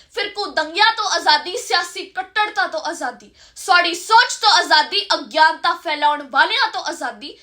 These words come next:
ਸਾਂਝੀ ਕੌਮੀਅਤ ਨੂੰ ਨਸ਼ਟ ਕਰਨ ਵਾਲਿਆਂ ਤੋਂ ਆਜ਼ਾਦੀ ਪ੍ਰਾਪਤ ਕਰਨਾ ਅਸਲੀ ਆਜ਼ਾਦੀ ਹੈ। ਸਰਦਾਰ ਭਗਤ ਸਿੰਘ ਚਾਹੁੰਦੇ ਸੀ ਕਿ ਆਜ਼ਾਦ ਭਾਰਤ ਦਾ ਨੌਜਵਾਨ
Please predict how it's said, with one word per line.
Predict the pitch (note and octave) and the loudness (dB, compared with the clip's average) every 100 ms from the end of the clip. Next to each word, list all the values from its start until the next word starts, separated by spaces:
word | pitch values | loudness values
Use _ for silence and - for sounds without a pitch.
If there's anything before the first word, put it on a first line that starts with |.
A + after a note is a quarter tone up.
| _ | _
ਸਾਂਝੀ | - - D#4 D#4+ C#4+ | -4 2 2 0 -10
ਕੌਮੀਅਤ | A#3+ - D4+ E4 F4+ F4 | -10 -4 -2 -2 -4 -10
ਨੂੰ | A#3+ C4+ G#4 _ _ B3+ | -12 -14 -16 _ _ -4
ਨਸ਼ਟ | D4 A4 - G#4 | 2 2 0 -4
ਕਰਨ | E4 D4 D4 D4 | 0 0 0 0
ਵਾਲਿਆਂ | C4+ B3+ C4 | 0 0 -6
ਤੋਂ | C4 B3 | -8 -12
ਆਜ਼ਾਦੀ | B3+ C4 A#3+ B3 E4+ _ _ _ | -12 -8 -10 -10 -18 _ _ _
ਪ੍ਰਾਪਤ | C4 C4+ C4+ | 0 0 -2
ਕਰਨਾ | - A#3 G#3+ A#3 - _ _ - C#4 | -16 -16 -14 -18 -20 _ _ -4 -2
ਅਸਲੀ | - C4+ - | -2 -10 -14
ਆਜ਼ਾਦੀ | B3+ G#3 - G#3 | -14 -16 -18 -20
ਹੈ। | F#3+ - _ - - - _ _ | -20 -20 _ -20 -20 -20 _ _
ਸਰਦਾਰ | - C5+ C#5 C5+ B4+ | -10 -2 0 0 -2
ਭਗਤ | D4 D#4+ | -4 -6
ਸਿੰਘ | G#4+ A4 | -6 -10
ਚਾਹੁੰਦੇ | G#4+ D4+ A#3 D#4+ | -8 -10 -10 -12
ਸੀ | - - - _ - | -12 -18 -20 _ -18
ਕਿ | - - | -8 -2
ਆਜ਼ਾਦ | D4+ C4 C4 E4+ - | -2 0 0 0 0
ਭਾਰਤ | E4 B3+ B3+ | 0 0 -2
ਦਾ | D4 D4+ | -4 -4
ਨੌਜਵਾਨ | B3 C#4 D4+ C#4+ G#3+ | -2 -4 -4 -10 -12